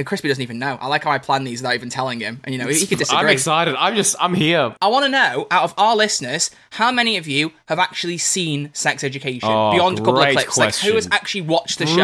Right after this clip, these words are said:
Speaker 2: Brilliant question.
Speaker 1: So, just gonna be a yes or no. If you've seen one episode or more of the show, so enough to kind of see a bit of Shooty, if not more, then vote yes. If you haven't, vote no.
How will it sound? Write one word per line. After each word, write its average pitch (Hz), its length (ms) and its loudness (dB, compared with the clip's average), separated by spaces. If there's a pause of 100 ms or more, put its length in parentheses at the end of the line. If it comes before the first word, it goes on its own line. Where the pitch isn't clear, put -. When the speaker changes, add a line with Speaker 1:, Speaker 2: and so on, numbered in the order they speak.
Speaker 2:
Brilliant 180 400 4
question. 120 440 2
Speaker 1:
So, 170 180 2 (340)
just 233 240 -2
gonna 240 140 2
be 208 120 0
a 185 60 2
yes 220 320 0
or 226 140 4
no. 175 280 2
If 185 160 -4
you've 208 120 -2
seen 196 300 -2
one 196 160 2
episode 202 480 0
or 185 140 2
more 170 280 0
of 185 100 -4
the 165 80 -2
show, 143 420 0
so 143 160 -4
enough 170 280 -2
to 170 100 -6
kind 160 180 0
of 139 100 -4
see 165 200 0
a 139 60 2
bit 156 200 2
of 139 80 0
Shooty, 135 520 0
if 127 180 -6
not 131 180 -2
more, 139 420 -2 (240)
then 139 160 0
vote 123 220 -4
yes. 196 340 0
If 143 100 -6
you 143 60 -6
haven't, 135 320 -2
vote 131 200 -4
no. 117 260 -4